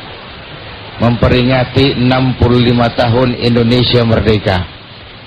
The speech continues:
Indonesia Merdeka ini bukan hadiahnya Belanda.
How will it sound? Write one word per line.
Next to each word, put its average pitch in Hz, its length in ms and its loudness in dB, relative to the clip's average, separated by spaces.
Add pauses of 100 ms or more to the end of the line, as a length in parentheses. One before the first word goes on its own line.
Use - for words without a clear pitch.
(2000)
Indonesia 143 640 4
Merdeka 143 640 2
ini 147 480 2 (1400)
bukan 135 320 2
hadiahnya 135 720 2
Belanda. 135 560 2